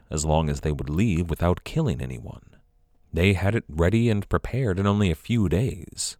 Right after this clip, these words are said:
So, within a week after arriving, Collier and his men were headed back to Henry Morgan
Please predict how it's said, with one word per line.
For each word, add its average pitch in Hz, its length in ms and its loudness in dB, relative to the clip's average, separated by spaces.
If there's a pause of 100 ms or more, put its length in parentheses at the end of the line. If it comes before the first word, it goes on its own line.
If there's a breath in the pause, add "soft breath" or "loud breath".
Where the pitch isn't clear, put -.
(140)
So, 107 320 6 (300 loud breath)
within 151 240 2
a 135 40 6
week 110 420 2
after 95 280 2
arriving, 85 680 4
Collier 90 520 4
and 80 100 0
his 80 200 -2
men 92 280 0
were 73 120 0
headed 95 360 -2
back 87 340 0
to 71 80 -6
Henry 87 400 0
Morgan 80 540 -2